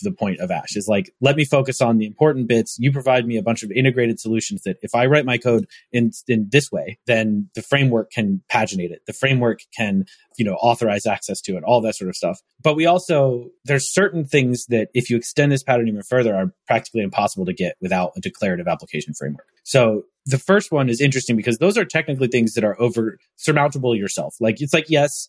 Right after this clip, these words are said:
I could use a framework, but I can figure out how to hook all these tools up and I can figure out how to write pagination and, you know, you accept a lot of risk of new bugs, but there's also things that you,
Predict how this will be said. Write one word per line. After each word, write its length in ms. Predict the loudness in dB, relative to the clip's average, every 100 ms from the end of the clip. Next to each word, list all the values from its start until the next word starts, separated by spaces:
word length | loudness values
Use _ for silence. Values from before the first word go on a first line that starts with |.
| _ -2
I 80 |
could 140 | 2 2
use 100 | 2
a 60 |
framework, 360 | 2 2 2 2
but 140 | 0 0
I 120 | 0 0
can 180 | 0
figure 300 | 0 0 2
out 180 | 0 0
how 160 | -2 -4
to 80 | -4
hook 160 | -4 -2
all 120 | -2
these 160 | -4
tools 260 | -8 -10 -6
up 140 | -8
and 100 | -4
I 80 | -4
can 140 | -4 -4
figure 260 | -2 0
out 120 | 0
how 100 | 0
to 60 | 0
write 200 | -2 -2
pagination 640 | -4 -6 -8 -8 -4 -6
and, 120 | -6 -16 -20 -12 -4
you 60 | 0
know, 60 |
you 140 | 0 -2
accept 260 | 0 2
a 40 | 2
lot 120 | 0
of 80 | -4 -2
risk 240 | -2 0
of 60 | -4
new 120 | -2
bugs, 300 | 2 2 0
but 120 | -6 -8 -8 -2
there's 180 | 0 4
also 320 | 2 2 -2
things 280 | 0 -2 -2
that 140 | 0
you, 260 | 2 2